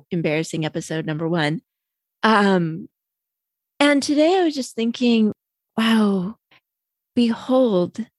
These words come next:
<laughs> these amazing people that I have no idea. And to be fair, like, I walk through every day to get coffee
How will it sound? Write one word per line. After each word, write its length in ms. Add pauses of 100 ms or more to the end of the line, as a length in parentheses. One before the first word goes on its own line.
(120)
<laughs> 120
these 540
amazing 580
people 360
that 140
I 120
have 180
no 200
idea. 480
And 200 (720)
to 100
be 120
fair, 340
like, 280
I 100
walk 300
through 400
every 260
day 180
to 140
get 180
coffee 640